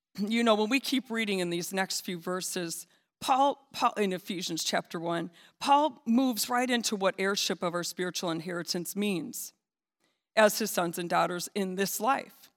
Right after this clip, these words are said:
as we live out this Christian life. In verses seven through ten, it says, "He thought of everything, provided for everything we could possibly need,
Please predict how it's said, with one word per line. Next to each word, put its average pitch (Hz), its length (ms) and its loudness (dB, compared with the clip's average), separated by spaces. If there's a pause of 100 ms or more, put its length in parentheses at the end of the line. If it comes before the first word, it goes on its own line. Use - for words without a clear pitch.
(600)
as 202 240 6
we 214 180 -2
live 202 240 2
out 220 300 2 (280)
this 190 200 2
Christian 170 460 -6
life. - 400 -4 (300)
In 240 140 2
verses 233 360 0
seven 226 340 2
through 208 240 -6
ten, 233 500 -2 (420)
it 247 180 2
says, 240 300 4
"He 254 120 0
thought 240 320 4
of 220 240 2
everything, 233 880 0 (260)
provided 247 560 4
for - 240 -2
everything 202 540 0
we 175 120 -6
could - 180 -8
possibly 175 560 -4
need, 175 440 -4